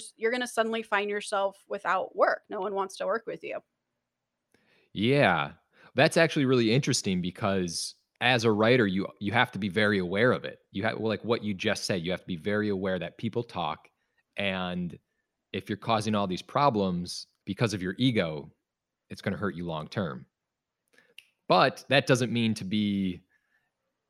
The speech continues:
Speaker 2: you
Speaker 1: A
Speaker 2: know, a
Speaker 1: pushover?
Speaker 2: yes man. Yeah, a pushover and just say, "Okay, okay, yes to everything," because then you become a fucking pushover, and no one wants that.
Speaker 1: No.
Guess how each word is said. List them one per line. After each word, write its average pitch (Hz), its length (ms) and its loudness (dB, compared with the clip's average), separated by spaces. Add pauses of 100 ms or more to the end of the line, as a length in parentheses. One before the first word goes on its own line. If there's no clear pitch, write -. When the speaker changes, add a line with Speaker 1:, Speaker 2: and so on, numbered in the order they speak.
(180)
Speaker 2:
you 117 220 0
Speaker 1:
A 87 60 -2
Speaker 2:
know, 87 80 -6 (340)
a 202 60 4
Speaker 1:
pushover? - 20 2
Speaker 2:
yes 120 320 4
man. 87 300 0
Yeah, 117 140 6
a 95 40 0
pushover 98 540 4
and 92 80 0
just 101 160 -2
say, 95 420 0
"Okay, 190 280 0 (140)
okay, 185 400 -4
yes 110 240 -2
to 107 120 -2
everything," 110 420 0
because 95 340 -2
then 127 600 0 (880)
you 92 80 -6
become 87 260 -6
a - 40 -8
fucking - 320 -6
pushover, 67 460 -2
and 78 80 -8
no 95 120 -2
one 76 120 -8
wants 69 220 -12
that. 71 240 -16 (360)
Speaker 1:
No. 196 340 -6